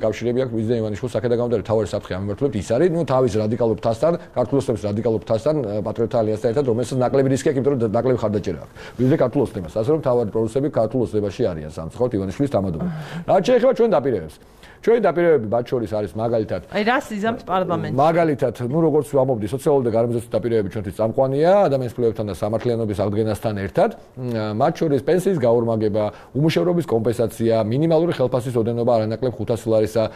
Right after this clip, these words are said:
Speaker 1: გამწვანების გაორმაგება, ურბანულ გამწვანება იგულისხმება თბილისში და სხვა ქალაქებში, ა, ჰესების, დიდი ჰესების აკრძალვა. ერთ-ერთი პარტია ვართ, ეს სხვა შორის თავის დროზე ქართულ ოცნებას ეს დაპირება, ა, მე დავადებინე, ამაზე ხელი მომწერა თმა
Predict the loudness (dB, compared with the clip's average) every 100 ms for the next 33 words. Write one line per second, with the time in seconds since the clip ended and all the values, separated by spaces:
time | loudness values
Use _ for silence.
0 | -14 -2 0 2 2 4 2 0 0 4
1 | 4 4 2 2 4 4 4 2 0 0
2 | -2 -2 0 0 2 0 -2 -2 -4 -2
3 | -2 -2 0 0 0 2 2 2 -2 0
4 | 0 0 -10 -6 -2 0 2 2 2 2
5 | 2 2 4 4 2 2 0 2 2 2
6 | 4 4 4 2 4 0 0 0 0 2
7 | 2 2 0 0 0 0 0 2 2 2
8 | 0 0 -2 -2 -2 0 0 0 0 -2
9 | 2 2 2 0 -4 -18 -6 0 2 4
10 | 4 4 4 4 4 4 4 4 2 0
11 | -2 -4 -2 -2 -2 0 2 2 2